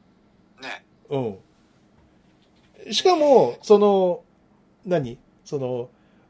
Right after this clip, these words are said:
Speaker 2: 飛行機に、モビルアーマーに変形して、えっと、垂直にこう飛んで、で、す-、何？落下しながら攻撃してくるんですけど、
Speaker 1: うんうん。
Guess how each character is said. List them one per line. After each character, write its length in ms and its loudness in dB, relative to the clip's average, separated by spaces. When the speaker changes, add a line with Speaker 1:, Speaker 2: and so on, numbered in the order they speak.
Speaker 2:
飛 140 -20
行 180 6
機 100 -12
に、 180 -12
モ 140 2
ビ 100 0
ル 140 10
ア 60 12
ー 40 6
マ 80 4
ー 20 -4
に 60 -8
変 180 -8
形 180 0
し 100 -12
て、 420 6
え 120 -4
っ 20 -20
と、 200 -8
垂 300 0
直 120 0
に 280 -4
こ 240 -14
う 80 -20
飛 120 -4
ん 120 -6
で、 220 -10
で、 360 -8
す-、 260 -18
何？ 280 -10
落 200 -2
下 120 0
し 140 2
な 80 10
が 100 4
ら 60 -6
攻 180 2
撃 200 -2
し 140 -6
て 100 -6
く 160 -6
る 140 -6
ん 40 -16
で 100 -10
す 100 -16
け 80 -10
ど、 120 -6
Speaker 1:
う 100 0
ん 40 -8
う 40 -16
ん。 20 -20